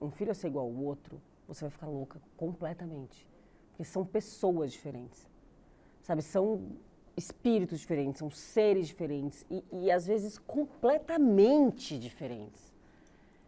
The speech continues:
E, e você é uma mãe diferente, assim, tipo, eu,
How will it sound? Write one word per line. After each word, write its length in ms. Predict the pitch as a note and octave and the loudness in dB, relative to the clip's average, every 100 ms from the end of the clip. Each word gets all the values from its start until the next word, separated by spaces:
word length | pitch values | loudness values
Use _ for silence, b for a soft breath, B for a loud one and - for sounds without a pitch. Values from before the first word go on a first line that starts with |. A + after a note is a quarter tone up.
| b - | b -6
E, 320 | F#3 G3 G3+ | -2 0 -2
e 140 | G3+ G3+ | -2 -2
você 360 | G3 A3 - | -2 -2 2
é 120 | E4+ F#4 | 4 6
uma 160 | C#4+ | 6
mãe 200 | G#3+ G3+ | 4 4
diferente, 540 | F#3+ - F3 F#3 F#3+ G3+ | 2 0 0 2 0 -2
assim, 180 | F#3+ | -2
tipo, 260 | G3 G3 G#3 | -4 -4 4
eu, 240 | C4 D#4 | 6 6